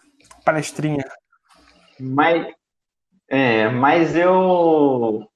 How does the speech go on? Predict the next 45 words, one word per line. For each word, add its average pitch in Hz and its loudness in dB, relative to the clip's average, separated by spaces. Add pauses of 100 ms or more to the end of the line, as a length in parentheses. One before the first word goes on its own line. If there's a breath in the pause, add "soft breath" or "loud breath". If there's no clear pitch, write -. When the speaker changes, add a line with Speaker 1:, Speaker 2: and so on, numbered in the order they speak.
(420)
Speaker 2:
eu 151 4
gostei, 214 2
eu 156 2
acho - -2
que - -6
já 165 -4
tá 156 -8
bom 143 -6
por 120 -4
aqui. 123 -4
Eu 160 0
não 139 -4
sei 143 0
se 147 -6
você 139 -6
tem 143 0
algum 131 -4
pensamento 131 -8
final 120 2
aí 117 4
pra 117 4
você 113 -2
falar, 123 0
mas 123 -4
eu 127 -6
tenho 143 0
algum, 139 -2
tirei 135 -2
algumas 135 -4
conclusões 156 0
Speaker 1:
Eu 147 -2
Speaker 2:
hoje. 101 -2 (400)
Que 147 -8
pra 160 0
eu 175 2
ser 175 -2
original, 131 2
eu 123 4
não 143 2
preciso 143 -2
criar 127 -2
Speaker 1:
Sim. 131 -2
Speaker 2:
nada 135 2
do 131 -4
zero. 120 0